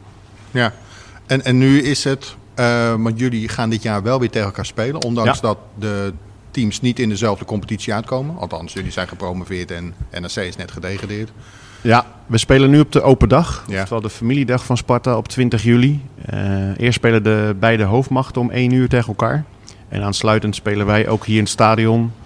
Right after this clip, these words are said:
Speaker 2: om de Andro Knelbokaal tegen
Speaker 1: Ja.
Speaker 2: nac. En dan hopen we inderdaad dat, eh, al die duizenden mensen die er al zaten, dat daar ook een flink deel van blijft zitten.
Speaker 1: Uiteraard.
Speaker 2: Want dat zou natuurlijk een
Speaker 1: Ja.
Speaker 2: heel mooi eerbetoon zijn.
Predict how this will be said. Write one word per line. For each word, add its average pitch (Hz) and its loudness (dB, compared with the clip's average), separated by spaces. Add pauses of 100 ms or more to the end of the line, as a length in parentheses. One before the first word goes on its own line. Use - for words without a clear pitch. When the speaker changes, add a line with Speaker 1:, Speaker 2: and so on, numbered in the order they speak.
(720)
Speaker 2:
om 110 0
de 107 2
Andro 98 0
Knelbokaal 101 -4 (640)
tegen 110 2
Speaker 1:
Ja. 104 2
Speaker 2:
nac. - 0 (480)
En 95 -6
dan 95 -4
hopen 101 0
we 104 -2
inderdaad 101 0
dat, 104 -6
eh, 101 0
al 101 -4
die 107 -4
duizenden 107 0
mensen 107 -2
die 107 -4
er 110 -2
al 104 -4
zaten, 135 8 (320)
dat - -12
daar 110 2
ook 107 0
een 117 0
flink 120 4
deel 113 6
van 107 2
blijft 104 2
zitten. 127 -2
Speaker 1:
Uiteraard. 98 -10 (220)
Speaker 2:
Want 95 -6
dat 98 -6
zou 98 -4
natuurlijk 95 -6
een 101 0
Speaker 1:
Ja. - -
Speaker 2:
heel 101 4 (120)
mooi 104 -2
eerbetoon 101 -2
zijn. 95 -2